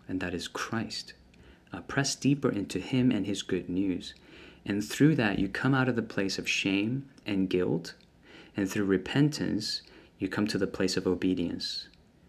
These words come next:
and more obedience, and more obedience. And even if you trip, even if you fall, you fall forwards towards Christ,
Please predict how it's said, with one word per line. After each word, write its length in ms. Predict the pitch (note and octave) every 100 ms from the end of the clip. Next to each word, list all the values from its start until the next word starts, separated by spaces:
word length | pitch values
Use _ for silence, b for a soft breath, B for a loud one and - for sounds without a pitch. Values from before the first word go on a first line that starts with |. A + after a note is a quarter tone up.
| _ -
and 140 | G#2
more 220 | A2 B2+
obedience, 600 | A#2 F#2 E2+ - - -
and 180 | G#2 G#2+
more 220 | A#2+ B2+
obedience. 540 | G2+ F2 F2+ F2+ E2+ G2
And 100 | A2
even 240 | C3 D#3
if 160 | C3+ A#2
you 140 | G#2+
trip, 420 | - - C3 -
even 200 | A2 B2+
if 100 | D3+
you 80 | A#2
fall, 580 | A2 - A#2+ F2+ F2+ - B B B B B B -
you 120 | A2
fall 220 | A2 G2+
forwards 680 | - G2 F#2 F2 E2+ - - _
towards 360 | - G2 F2 -
Christ, 540 | - F#2 - - -